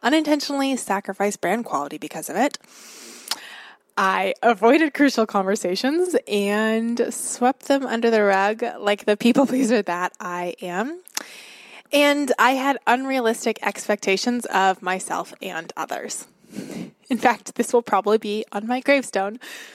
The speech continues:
"Here lies Shannon Monson. She had unrealistic expectations of herself and others." Welcome to Things I Royally Screwed Up in twenty twenty. I have recorded and deleted this episode three times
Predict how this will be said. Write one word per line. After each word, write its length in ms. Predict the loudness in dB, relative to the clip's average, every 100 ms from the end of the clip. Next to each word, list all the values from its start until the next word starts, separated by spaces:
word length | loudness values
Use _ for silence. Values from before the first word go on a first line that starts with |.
| -20 _
"Here 160 | 2
lies 240 | 6 4 4
Shannon 320 | 2 2 2
Monson. 540 | 0 -2 -4 -6 -6
She 260 | -6 -4 -2
had 220 | 0 0
unrealistic 560 | 0 2 2 2 2 0
expectations 840 | -2 -2 -4 -2 -4 -2 -4 -6 -4
of 180 | -4
herself 360 | -4 -6 -4 -4
and 160 | -6 -8
others." 420 | -8 -10 -12 -16 _ _ -14 -12 -20 -20 _ _ _ 2
Welcome 440 | 4 6 6 2
to 380 | 4 4 6 4 0 _
Things 240 | 2 4
I 180 | 6 6
Royally 640 | 6 4 4 6 6 2
Screwed 320 | 0 0 2 4
Up 240 | 2 -2
in 420 | -4 -2 -2 -4 -10
twenty 460 | -8 -2 -2 -2 -6
twenty. 600 | -6 -6 -6 -6 -10 -10 -12 -20 -18 -16 -18 -18 -16 0
I 280 | 4 6 4
have 540 | 2 4 4 2 -2 -8 _ _
recorded 580 | -4 0 2 2 0 -6 -8
and 160 | -6
deleted 380 | -2 -2 -2 -2
this 160 | -4 -2
episode 640 | -2 -2 0 2 2 2 -4 _ -14
three 480 | -10 -2 0 0 -2
times 420 | -4 -6 -6 -8